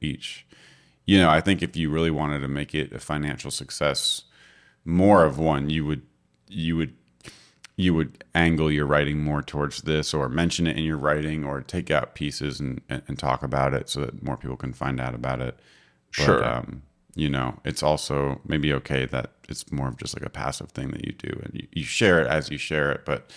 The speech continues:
Speaker 1: if you're gonna be focused on the business building or, like, finding a business, um, design sprint kind of thing that you were talking about before versus trying to make the course, you know, yeah, maybe you just kinda ping pong back bef-,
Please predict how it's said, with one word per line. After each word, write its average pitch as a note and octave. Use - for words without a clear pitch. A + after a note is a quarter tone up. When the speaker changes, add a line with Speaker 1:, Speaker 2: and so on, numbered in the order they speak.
Speaker 1:
if F2
you're F#2+
gonna F2+
be E2
focused F#2
on E2+
the D#2
business G#2
building D2+
or, D#2
like, B1+
finding D#2
a B1+
business, D2
um, C#2
design D2+
sprint -
kind C#2+
of C2+
thing C#2
that C2
you C2+
were C2+
talking C2+
about C2
before F2
versus D2+
trying D2+
to C#2
make C#2
the -
course, -
you D3+
know, G#2
yeah, A2+
maybe F#2
you G2
just -
kinda G2+
ping G2
pong F2+
back D#2+
bef-, -